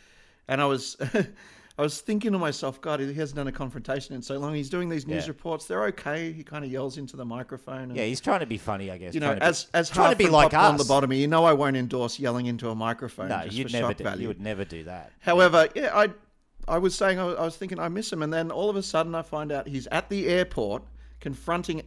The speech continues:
Speaker 1: everybody who turns up
Speaker 2: Yeah.
Speaker 1: to Bilderberg.
Speaker 2: I was
Speaker 1: They had
Speaker 2: watching
Speaker 1: a
Speaker 2: a bit of that live when that
Speaker 1: Yeah,
Speaker 2: was happening.
Speaker 1: so was I.
Speaker 2: Yeah.
Speaker 1: <laughs> Him and Dan Dix, and, uh, you know, going and just, uh,
Speaker 2: They, they
Speaker 1: harassing every single person, and they had proper press credentials and permission from the
Speaker 2: That's it.
Speaker 1: airport.
Speaker 2: So they were saying that, you know,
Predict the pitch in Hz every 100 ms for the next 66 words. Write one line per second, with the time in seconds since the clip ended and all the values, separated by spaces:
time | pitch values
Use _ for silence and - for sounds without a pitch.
0 | - 220 190 180 143 120 120 135 139 131
1 | 127 127 120 127 120 127 110 117 139 147
2 | 156 151 139 131 120 104 98 120 107 -
3 | - 92 87 165 107 90 - 214 196 214
4 | 151 120 - 151 151 - 202 - 175 180
5 | 156 147 147 127 147 190 - - 135 131
6 | - - - - - - 127 131 - 139
7 | 135 147 143 135 123 131 - - 139 139
8 | 143 143 143 151 131 143 147 139 143 127
9 | 120 135 135 135 131 139 143 139 147 135
10 | - _ _ - 143 147 - - 180 -
11 | 127 107 107 117 113 120 113 131 131 -
12 | 120 117 123 110 90 90 - 107 98 90
13 | 98 95 - 104 95 90 87 85 _ 87
14 | 82